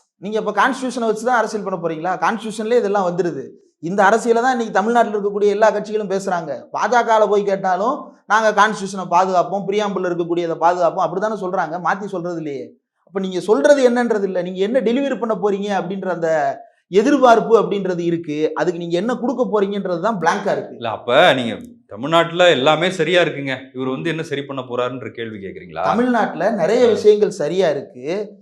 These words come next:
Speaker 1: இந்த சரியா இருக்கிறத தாண்டி நீங்க என்ன டெலிவரி பண்ண போறீங்க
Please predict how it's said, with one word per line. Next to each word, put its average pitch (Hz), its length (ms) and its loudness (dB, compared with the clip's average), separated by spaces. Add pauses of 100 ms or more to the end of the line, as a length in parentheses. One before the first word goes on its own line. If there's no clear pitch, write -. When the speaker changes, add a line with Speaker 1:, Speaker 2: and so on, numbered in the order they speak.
(120)
Speaker 1:
இந்த 156 180 -4
சரியா 247 380 2
இருக்கிறத 214 640 -2
தாண்டி 269 540 0
நீங்க 226 240 -4
என்ன 202 220 0
டெலிவரி 196 400 -2
பண்ண 170 160 -6
போறீங்க 156 540 2